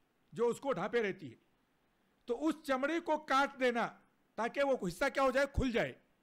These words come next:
उसका सर क्या हो जाए? वो खुल जाए, ये खतना है। ये क्या है? यही खितान है। हत्ता तबरुजल हशफतु, यहाँ तक कि हशफा क्या हो जाए? जाहिर हो जाए, दिखाई पड़े।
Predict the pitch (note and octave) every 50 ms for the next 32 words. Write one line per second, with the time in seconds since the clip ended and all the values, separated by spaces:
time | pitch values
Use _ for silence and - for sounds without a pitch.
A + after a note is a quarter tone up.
0 | _ _ _ _ _ _ _ _ _ _ _ _ _ _ - - - - A3+ -
1 | - B3 B3 - B3+ A#3+ A#3 A3 A#3 A#3 A3+ B3+ D#4 E4+ C#4+ - _ _ _ _
2 | _ _ - B3 C#4+ C4+ A3+ A#3+ G3 C#3 A#2+ - - _ _ _ _ _ - G#3+
3 | C#4+ C4+ - G3+ G3+ - G#3 A3 E3+ - - - _ _ _ _ _ _ _ -
4 | F#3 F#3+ - A3 G#3+ B3 D#4+ F4 - - _ _ _ _ _ _ - - A3 C#4+
5 | D4+ - A3+ A#3 A#3+ A#3+ A3 G3 C3+ A#2+ A#2+ - _ _ _ _ _ _ _ _
6 | _ _ _ - B3 D4 D4 - - - C4+ B3 A3 - - C#4+ D4 D4+ C#4+ C4+
7 | B3+ G3+ C4 D#4 D4+ C#4+ B3+ - F#3 B3+ - C#4 A#3+ A#3 A#3+ A#3 A#3 - C#4+ D#4+
8 | E4+ - - - _ _ _ _ E3+ G#3 A#3+ C#4 C4+ - C4 B3 - C#4 C4 F3
9 | G3 G#3 - - C#4 C#4+ C#4 C#4 C#4+ C4+ C4 B3 B3 B3 B3+ D4+ F4+ E4 - -
10 | _ _ _ _ _ _ _ _ _ _ _ _ D3+ C#3 A3+ A3+ A3+ A3+ C4+ D4
11 | B3+ A#3 A#3+ A#3+ G#3+ G3+ F#3 D#3+ - - - D3 F3+ - G3 A#3 C4 - - A3
12 | G3+ D#3 -